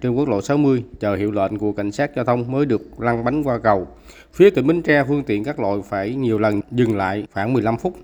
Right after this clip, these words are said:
để ưu tiên phương tiện từ hướng Tiền Giang qua cầu Rạch Miễu, nên cũng xảy ra ùn ứ tại quốc lộ sáu mươi thuộc địa bàn xã An Khánh, huyện Châu Thành. Có thời điểm xe gắn máy phải đậu trên lề đường quốc lộ sáu mươi.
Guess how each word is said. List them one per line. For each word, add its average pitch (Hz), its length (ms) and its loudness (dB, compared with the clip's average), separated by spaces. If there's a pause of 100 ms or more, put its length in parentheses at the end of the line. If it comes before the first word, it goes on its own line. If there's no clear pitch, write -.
để 101 140 -4
ưu 135 260 0
tiên 135 320 2
phương 131 180 -4
tiện 101 320 -4 (200)
từ 107 140 2
hướng 131 280 0
Tiền 107 220 2
Giang 117 260 -2
qua 117 80 -2
cầu 107 180 -6
Rạch 95 160 -4
Miễu, 104 200 0 (400)
nên 139 240 2
cũng 117 200 -2
xảy 110 200 -2
ra 123 100 2
ùn 107 240 -2
ứ 151 240 0
tại 95 100 -2
quốc 120 140 -2
lộ 104 140 -2
sáu 139 140 -4
mươi 131 300 -2 (260)
thuộc 107 180 0
địa 104 140 0
bàn 104 200 0
xã 101 140 -4
An 120 140 -2
Khánh, 135 220 0
huyện 107 140 0
Châu 110 100 -4
Thành. 101 240 0 (460)
Có 151 160 4
thời 147 140 4
điểm 107 200 0
xe 135 120 -4
gắn 131 180 0
máy 151 180 0
phải 110 240 -2
đậu 104 360 -4
trên 123 200 0
lề 110 120 0
đường 98 340 0
quốc 131 160 -10
lộ 95 100 -4
sáu 131 120 -2
mươi. 131 200 4